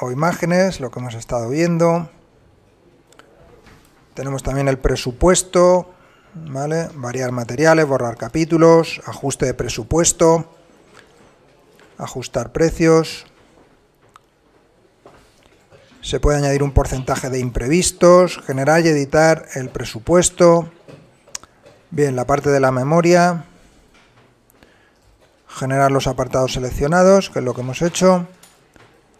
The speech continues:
Dice, "Los documentos quedan almacenados en la carpeta de proyecto, actualizar campos". Esto es importante, ¿vale? Fijaros bien. Una vez generado un proyecto completo y ya en el documento de texto, para generar el índice se deben actualizar los campos.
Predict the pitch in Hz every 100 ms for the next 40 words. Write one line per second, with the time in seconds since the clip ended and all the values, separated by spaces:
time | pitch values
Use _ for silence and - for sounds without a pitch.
0 | _ - 135 131 127 123 131 139 135 139
1 | 131 127 127 - 131 127 131 123 120 120
2 | 127 127 120 120 135 165 175 - 180 180
3 | 185 - 127 - 139 120 123 123 - 151
4 | 175 - 180 185 175 - _ - 160 180
5 | 165 143 113 - 104 104 120 151 143 131
6 | 139 113 107 - _ - - - _ -
7 | 170 185 190 175 175 175 165 156 165 165
8 | 160 143 135 170 160 147 127 147 156 151
9 | 135 131 151 165 151 170 160 - 147 131
10 | 117 120 123 160 180 180 190 180 180 165
11 | 151 170 170 156 - 143 127 120 160 165
12 | 143 - 175 160 - - -